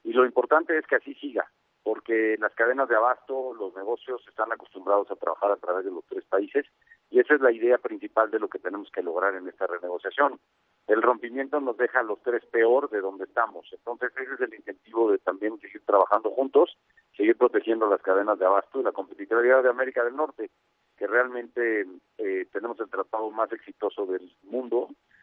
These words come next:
que representa el cuarenta por ciento del pib mundial, y eso, eh, digamos, con la integración, por ejemplo, energética, puede aún volverse todavía mejor y más productivo. Entonces, eso es lo que hay que cuidar, no es un tema de quién es mejor ni qué camino lleguemos,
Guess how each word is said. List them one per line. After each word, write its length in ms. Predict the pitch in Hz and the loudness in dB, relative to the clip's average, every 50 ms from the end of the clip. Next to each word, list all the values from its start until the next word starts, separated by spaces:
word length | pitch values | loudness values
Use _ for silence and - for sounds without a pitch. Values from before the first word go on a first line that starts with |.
| _ _ _ _ | _ _ _ _
que 120 | - 101 | -4 -2
representa 400 | 95 98 - 101 - 120 117 113 | -2 -2 0 0 0 0 0 0
el 80 | 117 110 | 0 -2
cuarenta 360 | - 107 123 117 117 - 135 | 0 0 0 0 2 0 0
por 140 | 117 110 - | 0 -2 -4
ciento 220 | - 113 101 113 | -6 -6 -4 -4
del 80 | 110 101 | -4 -4
pib 180 | - 113 110 101 | -4 -10 -10 -8
mundial, 480 | 107 104 95 95 95 101 127 170 - _ _ _ _ _ _ _ _ _ - | -8 -6 -2 0 0 2 0 -2 -8 _ _ _ _ _ _ _ _ _ -4
y 140 | - 113 131 | 2 4 4
eso, 460 | 139 - - 156 147 147 147 139 - _ _ _ | 4 4 4 2 2 2 0 -2 -4 _ _ _
eh, 320 | - 120 107 104 104 101 101 | -4 -2 -2 0 -2 -2 -4
digamos, 300 | 101 107 113 127 139 127 - | -4 -2 -2 -2 -2 -4 -4
con 140 | - 107 | -4 -4
la 60 | 104 104 | -4 -4
integración, 520 | 95 107 104 101 98 - - 127 127 120 _ _ _ - | -6 -4 -4 -4 -4 -4 -4 -4 -4 -6 _ _ _ -2
por 120 | 110 107 | -2 0
ejemplo, 420 | 107 - 135 139 135 127 117 101 98 | 0 0 -2 -2 -2 -2 -2 -2 -2
energética, 800 | 98 101 104 98 - - - - _ - - - 117 131 - - _ _ _ _ _ _ _ _ _ | -4 -6 -8 -6 -4 -4 -4 -4 _ -10 -6 -6 -6 -6 -6 -10 _ _ _ _ _ _ _ _ _
puede 220 | - 127 139 143 | 2 4 4 4
aún 240 | 139 139 151 156 156 | 4 2 0 -2 -2
volverse 320 | 143 131 120 123 117 - 120 | -2 -2 -2 -2 -6 -6 -8
todavía 320 | - 113 110 110 107 104 | -6 -4 -4 -4 -6 -8
mejor 400 | 98 - - - 117 127 127 - - | -12 -8 -2 0 0 0 0 -4 -12
y 100 | 110 98 | -16 -8
más 240 | 98 107 110 107 - - | -4 -2 -2 -2 -4 -4
productivo. 600 | 120 113 98 92 - _ _ 107 104 90 85 - _ _ _ _ _ _ _ - | -4 -4 -4 -4 -8 _ _ -16 -12 -12 -12 -12 _ _ _ _ _ _ _ -4
Entonces, 320 | 127 131 135 147 - - | -2 0 0 0 0 0
eso 180 | - - 156 170 | 0 2 2 0
es 60 | 156 | 0
lo 80 | 131 - | 0 2
que 100 | 139 131 | 0 0
hay 60 | - | 0
que 100 | - 120 | 0 -6
cuidar, 380 | - - - - 120 - - | -6 -2 2 4 4 4 4
no 100 | 117 139 | 2 -2
es 80 | 139 - | -4 -6
un 80 | - - | -6 -4
tema 240 | - 131 131 127 117 | -4 -2 0 -2 -2
de 100 | 104 95 | -2 -4
quién 240 | _ - 117 120 120 | _ -8 -8 -8 -8
es 80 | 107 | -8
mejor 380 | 104 101 - - 107 110 107 104 | -8 -10 -6 -2 0 0 0 -2
ni 100 | 101 95 | -6 -12
qué 140 | - 113 - | -10 -8 -4
camino 360 | - 107 101 107 107 107 101 | -4 -6 -6 -8 -12 -12 -12
lleguemos, 520 | 87 85 82 95 110 127 170 196 - - | -10 -4 -2 0 0 0 0 -4 -6 -12